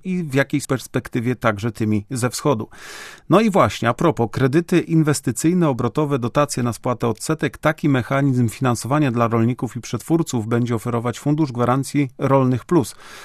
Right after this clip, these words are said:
Do dyspozycji będzie blisko czterysta pięćdziesiąt milionów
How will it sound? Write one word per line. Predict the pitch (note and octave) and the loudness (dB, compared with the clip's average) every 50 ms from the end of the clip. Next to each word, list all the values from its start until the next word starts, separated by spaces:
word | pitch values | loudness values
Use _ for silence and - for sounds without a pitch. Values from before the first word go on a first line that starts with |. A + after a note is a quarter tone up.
| - - - - | -20 -18 -6 -4
Do | B2+ A#2+ | -2 -2
dyspozycji | A#2+ A#2+ - - - A#2+ A2 A#2+ - - C3 | -2 -2 -4 -2 -2 -2 -2 -2 -2 -2 0
będzie | A#2+ A#2 A2+ A2 A#2+ | 0 2 2 0 0
blisko | A2+ B2 B2 - - B2+ | -2 -4 -6 -6 -6 -8
czterysta | - - - C#3 B2 A2+ - B2+ | -6 -4 -4 -2 -2 -4 -4 -6
pięćdziesiąt | - - A#2+ A2+ A#2 A2 - B2+ A2+ - - | -4 -2 -2 -4 -2 -2 -2 -2 -2 -2 -2
milionów | B2 A#2 A#2 A#2+ A#2 A#2 A#2 C3+ C3+ - - - | -2 0 0 0 2 2 2 0 -2 -4 -8 -8